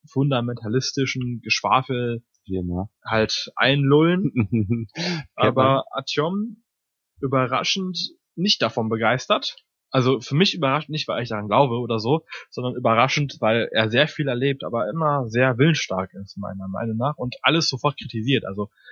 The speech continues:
Speaker 1: er, er durchschaut sehr viel, er lässt sich jetzt nicht einlullen von Leuten, lässt sich jetzt irgendwie, ich meine, nach so einer Situation,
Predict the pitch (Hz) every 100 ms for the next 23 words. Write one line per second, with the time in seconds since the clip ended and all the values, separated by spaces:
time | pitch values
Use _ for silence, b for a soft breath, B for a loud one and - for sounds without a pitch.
0 | B - 110 110 90 117 113 - 131 -
1 | 131 160 - 107 101 - 104 104 117 120
2 | - 123 120 - 135 - 135 139 117 107
3 | - 101 98 107 - 120 113 110 - 110
4 | - - 110 - 117 113 113 - _ _
5 | _ - 135 123 123 127 120 120 147 127
6 | 123 110 131 143 151